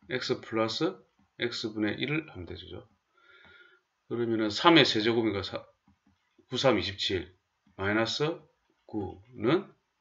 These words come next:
어, 십팔이 되죠. 됐죠? 그러면 이제 구하게 됐네. 는 처음 거는 칠, 그 다음에 십팔, 마이너스,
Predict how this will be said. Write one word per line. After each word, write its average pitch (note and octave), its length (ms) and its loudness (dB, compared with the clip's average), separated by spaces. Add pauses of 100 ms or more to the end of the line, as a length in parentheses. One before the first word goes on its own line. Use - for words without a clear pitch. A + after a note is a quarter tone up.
어, F2 200 -12 (920)
십팔이 - 420 -6
되죠. - 220 -14 (840)
됐죠? - 300 -10 (200)
그러면 A2 300 2
이제 G#2 300 2
구하게 G2+ 260 0
됐네. F2+ 400 -4 (640)
는 A2 320 4 (640)
처음 A#2 400 2
거는 D3 480 0
칠, F#2 400 -6 (880)
그 - 80 -10
다음에 G2 440 0 (260)
십팔, - 520 -10 (800)
마이너스, A#2+ 640 0